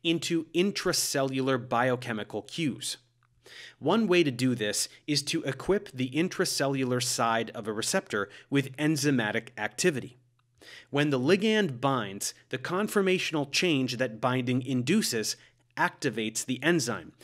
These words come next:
and kicks off a chain reaction of signaling within the cell. Many immune cell receptors are linked to enzymes called kinases. Kinases covalently attach a phosphate group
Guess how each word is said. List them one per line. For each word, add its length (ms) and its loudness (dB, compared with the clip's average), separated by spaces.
and 260 -4
kicks 340 0
off 320 -2
a 80 -8
chain 440 0
reaction 720 0
of 160 -6
signaling 640 0
within 300 0
the 80 -6
cell. 360 -6
Many 300 4
immune 400 6
cell 340 0
receptors 720 -2
are 140 2
linked 420 0
to 120 -2
enzymes 800 0
called 380 -2
kinases. 800 -4
Kinases 720 0
covalently 800 0
attach 560 -2
a 80 -6
phosphate 720 -4
group 320 -6